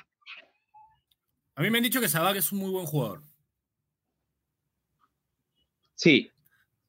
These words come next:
Speaker 1: Es un buen jugador. Muy buen jugador. Ahora, hay que verlo, ¿no? Cómo, cómo le va, pero, pero creo que García, Sabac son buenos fichajes. Creo que, creo que Bra-, creo que Edinson Chávez, el mismo Edinson Chávez que,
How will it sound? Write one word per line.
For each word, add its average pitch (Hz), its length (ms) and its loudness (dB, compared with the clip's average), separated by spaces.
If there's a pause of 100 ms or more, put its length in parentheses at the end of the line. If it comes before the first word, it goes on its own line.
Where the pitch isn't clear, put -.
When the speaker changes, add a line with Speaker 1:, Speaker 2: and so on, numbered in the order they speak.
(1000)
Speaker 1:
Es 147 120 -2
un 160 100 0
buen 156 140 0
jugador. 104 340 -6 (260)
Muy 139 160 0
buen 147 100 2
jugador. 110 280 -8 (220)
Ahora, 127 200 2
hay 156 60 0
que 196 100 0
verlo, 151 280 2
¿no? 147 120 -8
Cómo, 147 200 0
cómo 147 140 -2
le 131 120 0
va, 120 260 -6 (160)
pero, 104 400 -12 (1500)
pero 123 160 -2
creo 214 140 -2
que 220 100 0
García, 170 380 0
Sabac 190 360 0
son 190 160 -8
buenos 196 160 -6
fichajes. 202 420 -4
Creo 180 220 -6
que, 165 220 -8
creo 185 200 -8
que 175 120 -4
Bra-, 156 220 -4
creo 233 160 -4
que 226 80 -2
Edinson 208 400 -4
Chávez, 196 400 2
el 147 80 -4
mismo 226 160 -4
Edinson 226 240 -6
Chávez 247 280 -2
que, 147 260 -10